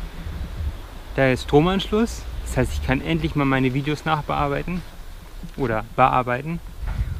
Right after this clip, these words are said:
und, äh, ein bisschen hochladen. Ach ja. Und sie meinte, ich kann auch länger bleiben als zwölf Uhr, ist gar kein Problem. Vielleicht bleibe ich ja morgen auch noch, ich weiß es nicht. Erstmal heute Abend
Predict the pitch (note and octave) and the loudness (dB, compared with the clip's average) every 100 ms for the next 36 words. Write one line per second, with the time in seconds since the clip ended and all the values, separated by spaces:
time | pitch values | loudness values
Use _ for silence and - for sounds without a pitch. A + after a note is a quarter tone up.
0 | - - B2+ A#2+ A#2+ - C3 A#2 A#2+ A2+ | -2 0 2 2 2 0 0 2 2 2
1 | B2 C3 C3 D3 C3 A2 A2+ G#3 - - | 0 2 2 2 2 2 2 0 -4 -10
2 | - - - - - - - - - - | -10 -10 -10 -10 -6 -4 -4 -4 -4 -4
3 | - - - - - - - A#3+ A#3 A3 | -4 -4 -6 -8 -10 -6 2 6 6 6
4 | - D3 D3 D3+ - - - - - - | 2 2 4 2 0 -8 -8 -8 -6 -6
5 | - - - - G3+ G3 F#3 E3+ D#3+ D#3+ | -6 -8 -4 2 4 4 2 2 4 4
6 | D3+ D3+ - D3 C3 B2 B2+ B2 A#2+ A#2+ | 4 0 -2 0 2 2 2 2 2 0
7 | A#2+ A#2+ C3+ C3 - - B2 - C#3 B2+ | 0 -2 -2 -4 -4 -4 -4 -4 -6 -6
8 | B2 - B2+ A#2+ A#2 B2 A#2+ A#2 A#2 - | -6 -4 -4 -4 -6 -6 -6 -6 -6 -10
9 | - - - - - - - - - - | -16 -16 -16 -16 -16 -16 -18 -18 -16 -16
10 | - - - - D3+ B2+ C3+ A#2+ B2 A#2+ | -14 -14 -14 -4 0 2 2 0 -2 -2
11 | A#2 A#2+ A#2+ A#2 B2 A#2+ B2 A#2+ - - | -2 -6 -8 -6 -6 -6 -6 -8 -10 -16
12 | - - F3 F3+ F3+ F3 - - - - | -18 -2 2 4 4 2 -2 -10 -14 -14
13 | - - - - - - D3 B2 C#3 C3 | -14 -18 -18 -18 -18 -2 -2 4 4 4